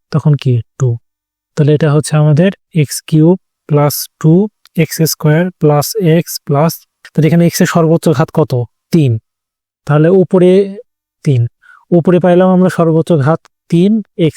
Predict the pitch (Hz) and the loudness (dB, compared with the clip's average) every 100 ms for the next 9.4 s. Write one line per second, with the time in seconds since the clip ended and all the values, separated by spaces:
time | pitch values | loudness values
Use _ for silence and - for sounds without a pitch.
0 | - 151 160 151 156 156 131 156 - 165 | -2 -2 0 0 0 0 0 -2 0 0
1 | 208 _ - _ 156 165 190 170 151 139 | 0 _ -20 _ -2 0 2 2 0 0
2 | 160 151 160 196 202 156 - 170 - 156 | -2 0 2 2 2 -2 0 -4 -2 0
3 | 147 151 160 139 131 175 _ _ _ _ | 0 0 -2 -2 0 -2 _ _ _ _
4 | _ _ 151 127 117 123 127 - - - | _ _ 0 0 -2 -6 -6 -12 -20 -20
5 | _ 165 170 156 131 151 156 175 165 160 | _ 0 2 2 2 0 2 2 2 0
6 | - 165 - - 156 156 185 _ _ _ | 0 -4 -4 -2 0 2 -2 _ _ _
7 | _ _ 151 151 156 165 139 202 - _ | _ _ -2 0 0 -2 0 -6 -6 _
8 | 170 147 147 135 147 - - _ 123 127 | -2 0 -2 0 0 0 -4 _ -4 -2
9 | 120 123 117 | 0 0 0